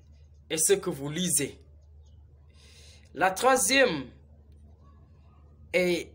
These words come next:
d'avoir des échanges avec des personnes qui sont supérieures à vous dans la langue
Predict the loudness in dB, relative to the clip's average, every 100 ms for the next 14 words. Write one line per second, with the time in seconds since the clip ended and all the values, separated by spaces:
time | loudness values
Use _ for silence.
0 | -20 -8 0 0 2 4 6 4 0 -8
1 | -20 -6 -4 0 2 2 2 0 -4 -8
2 | -16 -20 -20 -20 -20 -20 -20 -20 -20 -20
3 | -4 -2 0 0 -2 -4 -4 -2 -2 0
4 | -2 -4 -8 -14 -20 -20 -20 -20 -20 -20
5 | -20 -20 -20 -20 -20 -20 -20 -20 -20 -8
6 | -4 -2 -2 0 -2 -4 -2 2 2 4
7 | 4 4 0 -6 -20 -20 -20 -20 -20 -18
8 | -2 -2 -2 -4 -6 -6 -14 -20 -20 -20
9 | -20 -20 _ -20 -20 -20 -20 -20 -20 -6
10 | 0 2 2 0 -2 -2 -6